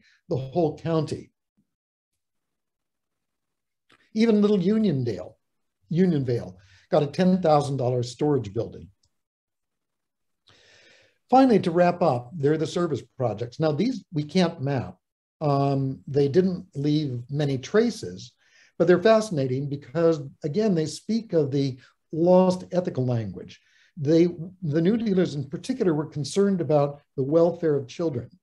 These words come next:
They knew that children that are mistreated, and particularly who are hungry, um, are going to be stunted for the rest of their lives. And so that should be taken care of, as well as the medical care.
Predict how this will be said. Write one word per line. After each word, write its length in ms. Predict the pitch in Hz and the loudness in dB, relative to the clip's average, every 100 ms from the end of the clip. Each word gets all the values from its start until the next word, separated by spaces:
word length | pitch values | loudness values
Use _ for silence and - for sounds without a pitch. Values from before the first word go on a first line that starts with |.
| _ _ _ | _ _ _
They 120 | 165 180 | 4 6
knew 160 | 254 | 4
that 140 | 262 262 | 0 -2
children 400 | 226 196 180 143 | 2 2 2 0
that 80 | 139 | 0
are 80 | |
mistreated, 840 | 139 185 214 - 196 156 120 127 156 _ _ _ - | 0 -2 -2 -4 -2 0 -2 -8 -14 _ _ _ -10
and 120 | 143 | -4
particularly 480 | 165 233 233 196 165 | -4 -4 0 0 0
who 180 | 156 151 | 0 0
are 100 | 131 | -2
hungry, 600 | 175 185 151 110 - 123 _ _ _ _ - | -2 -2 -2 -6 -10 -16 _ _ _ _ 0
um, 340 | 151 147 151 - | 2 4 2 -2
are 80 | |
going 160 | 156 180 | 0 2
to 60 | 151 | 2
be 160 | 151 | -2
stunted 560 | 147 - 190 180 120 117 | -4 -2 -2 0 -4 -4
for 80 | 127 | -2
the 100 | 127 | 0
rest 240 | 135 - | -2 -4
of 60 | 127 | -4
their 120 | 131 | -2
lives. 520 | 135 127 98 110 - _ _ | -2 -4 -8 -14 -20 _ _
And 120 | 143 151 | -10 0
so 200 | 165 156 | 4 4
that 200 | 170 180 | 2 -2
should 160 | 180 | -6
be 100 | 156 | -6
taken 300 | 147 147 139 | -6 -6 -8
care 220 | 123 175 127 | -6 -2 0
of, 80 | |
as 120 | 139 127 | 0 0
well 180 | 151 | 0
as 80 | 147 | 0
the 80 | 123 | -2
medical 320 | 143 147 113 | -4 -4 -8
care. 300 | 107 117 - | -12 -12 -14